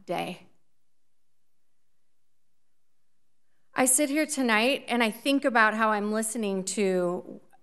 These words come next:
the school district talk about mental health concerns and social emotional wellness and student safety. And my students' mental health and safety is completely disregarded. I have not received one phone call from the principal,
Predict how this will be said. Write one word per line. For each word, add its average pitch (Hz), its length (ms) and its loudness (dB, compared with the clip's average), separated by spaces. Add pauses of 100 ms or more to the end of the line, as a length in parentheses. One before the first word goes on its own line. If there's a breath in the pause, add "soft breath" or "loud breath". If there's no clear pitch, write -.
(120)
the 226 140 -4
school 269 320 0
district 226 360 -6
talk 226 200 4
about 208 200 0
mental 220 300 -2
health 190 240 -4
concerns 185 500 -6
and 180 120 -6
social 226 400 -2
emotional 196 500 -2
wellness 190 340 -2
and 185 80 -6
student 185 380 -4
safety. 180 540 -8 (420 soft breath)
And 233 160 4
my 226 160 6
students' 254 480 0
mental 214 340 -2
health 208 300 -2
and 202 140 -2
safety 208 400 -2
is 185 120 -6
completely 220 840 -4
disregarded. 180 840 -10 (360 soft breath)
I 247 140 10
have 262 100 6
not 247 180 6
received 220 400 -2
one 220 320 2
phone 277 300 -2
call 311 220 0
from 247 200 -8
the 170 60 -8
principal, 285 720 -4